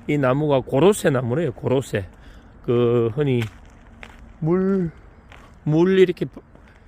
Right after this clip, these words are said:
나무에 호수 꽂아서 물 받아 먹는 그런 나무 있잖아요. 고로쇠. 음, 정말 좋죠. 아, 이 코스를 아시는 분들은 일부러 차를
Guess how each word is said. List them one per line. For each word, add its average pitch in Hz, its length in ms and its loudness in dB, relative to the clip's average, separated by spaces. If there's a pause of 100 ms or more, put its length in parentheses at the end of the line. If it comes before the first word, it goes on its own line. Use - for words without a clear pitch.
(140)
나무에 139 360 0 (500)
호수 160 240 -4
꽂아서 139 400 -2
물 147 240 -2
받아 156 240 0
먹는 123 320 -2
그런 120 360 -2 (160)
나무 120 320 -2
있잖아요. 110 420 -4 (100)
고로쇠. 117 520 -4 (920)
음, 107 300 -8 (600)
정말 139 340 -2
좋죠. 156 480 0 (1120)
아, - 640 -14
이 180 360 4 (720)
코스를 147 500 2
아시는 165 400 -2
분들은 139 560 0 (920)
일부러 139 340 0
차를 147 540 2